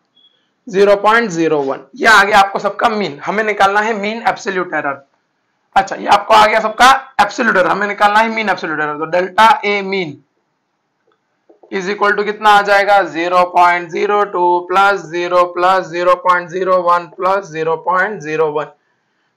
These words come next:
बच्चे हमेशा ये गलती करते हैं, वो इसको count ही नहीं करते, बोलते, "जी रहते क्या करेंगे?" तो भैया answer भी गलत आता है।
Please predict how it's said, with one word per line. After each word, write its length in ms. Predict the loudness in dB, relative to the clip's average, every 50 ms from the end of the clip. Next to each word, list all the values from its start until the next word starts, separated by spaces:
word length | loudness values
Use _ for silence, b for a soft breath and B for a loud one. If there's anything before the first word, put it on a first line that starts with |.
| -4
बच्चे 300 | -2 -2 -2 -2 0 2
हमेशा 340 | 2 4 4 4 2 2 2
ये 160 | 4 4 4
गलती 320 | 4 2 0 0 0 -4 -2
करते 300 | 2 2 2 2 2 2
हैं, 140 | 2 4 4
वो 160 | 4 6 4
इसको 220 | 4 4 2 2
count 280 | 4 4 4 4 4 0
ही 60 | -2
नहीं 120 | -2 0
करते, 240 | 0 0 2 2 0
बोलते, 200 | -2 0 -2 -4 -2
"जी 180 | -2 0 2
रहते 220 | 2 2 2 2 2
क्या 120 | 2 0
करेंगे?" 560 | 0 0 -2 -4 -4 -2 -2 -2 -2 -2 -4 -6 -8 _ _ _ _ _ -2 0
तो 60 | 2
भैया 240 | 2 4 4 4 4
answer 240 | 4 2 0 -2
भी 80 | -2 0
गलत 200 | 2 2 2 4
आता 240 | 2 0 0 -2 -8
है। 80 | -14